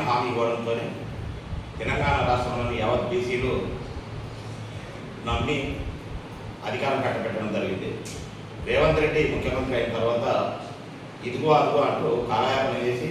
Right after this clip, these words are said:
అధికారం, అధికారంలోకి వచ్చిన సంవత్సరానికి జనాభా లెక్కలు చేపట్టి, ఆ జనాభా లెక్కలు అంటే ఇచ్చిన హామీ ప్రకారం జనాభా లెక్కలు చేపట్టకుండా సమగ్ర కుటుంబ సర్వే నిర్వహించారు.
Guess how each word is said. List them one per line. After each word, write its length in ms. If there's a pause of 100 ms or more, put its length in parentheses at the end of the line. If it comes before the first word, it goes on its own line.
(1000)
అధికారం, 360 (380)
అధికారంలోకి 640
వచ్చిన 240 (100)
సంవత్సరానికి 640 (880)
జనాభా 320
లెక్కలు 300
చేపట్టి, 300 (220)
ఆ 40 (100)
జనాభా 300
లెక్కలు 260
అంటే 160 (180)
ఇచ్చిన 300
హామీ 260
ప్రకారం 380 (640)
జనాభా 360
లెక్కలు 280
చేపట్టకుండా 640 (960)
సమగ్ర 440
కుటుంబ 240 (100)
సర్వే 260
నిర్వహించారు. 560